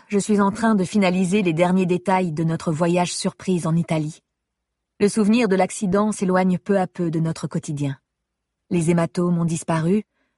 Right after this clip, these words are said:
mais le corps d'Emeric reste encore fourbu. Toutefois, c'est la fatigue qui est la plus handicapante. Il a besoin de dormir en cours de journée et tombe comme une masse à peine la tête posée sur l'oreiller le soir.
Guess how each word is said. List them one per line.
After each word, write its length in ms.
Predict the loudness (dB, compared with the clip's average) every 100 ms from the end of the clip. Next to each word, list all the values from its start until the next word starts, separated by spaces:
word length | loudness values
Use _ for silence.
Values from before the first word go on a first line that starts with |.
| _ -2
mais 100 | 0
le 140 | 0
corps 240 | 2 2
d'Emeric 540 | 2 0 2 0 -2 -12
reste 280 | -4 -4 -2
encore 320 | -2 -2 -4
fourbu. 460 | -2 -2 0 -2 -6 _ _ _ _ _ _ -4
Toutefois, 560 | -4 0 0 0 -4 -12
c'est 200 | -6 0
la 80 | 0
fatigue 500 | 0 -4 -4 -6 -6 -8
qui 160 | -2
est 20 | 0
la 140 | -2
plus 240 | -2 0
handicapante. 720 | 0 0 -2 -4 -6 -8 -12 _ _ _ _ _ _ _ 0
Il 120 | 2
a 60 |
besoin 300 | 4 4 4
de 80 | 4
dormir 500 | 2 2 4 4 2
en 80 | 0
cours 180 | -2 0
de 100 | 0
journée 460 | 0 0 0 -2 -6 _ _ _
et 140 | -2 0
tombe 320 | 0 0 0 0
comme 160 | 2
une 120 | 4 2
masse 380 | 0 -4 -10 -14 -10
à 100 | -2
peine 200 | 0 0
la 120 | -2
tête 240 | -4 -4
posée 320 | -4 -2 -2
sur 160 | -4 -4
l'oreiller 440 | -2 -2 -2 -2
le 120 | -2 -6
soir. 400 | -6 -8 -8